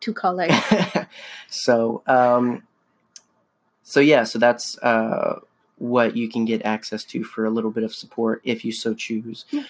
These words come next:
Speaker 2: So if you like Nerd Herder, um, and, uh, want more of it, then,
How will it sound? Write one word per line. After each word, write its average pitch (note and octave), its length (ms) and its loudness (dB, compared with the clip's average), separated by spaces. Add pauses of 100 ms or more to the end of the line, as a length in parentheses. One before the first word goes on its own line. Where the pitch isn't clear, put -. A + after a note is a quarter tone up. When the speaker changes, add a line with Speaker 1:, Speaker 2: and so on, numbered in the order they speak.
(100)
Speaker 2:
So D#3 120 4
if D3+ 100 0
you D#3+ 80 4
like D#3+ 180 2
Nerd C#3+ 220 2
Herder, B2+ 420 0 (320)
um, A2+ 680 0 (180)
and, A2+ 500 0 (120)
uh, G#2+ 240 -4
want A#2 240 0
more A2+ 360 2
of A#2+ 200 0
it, A2+ 280 0
then, A2 400 0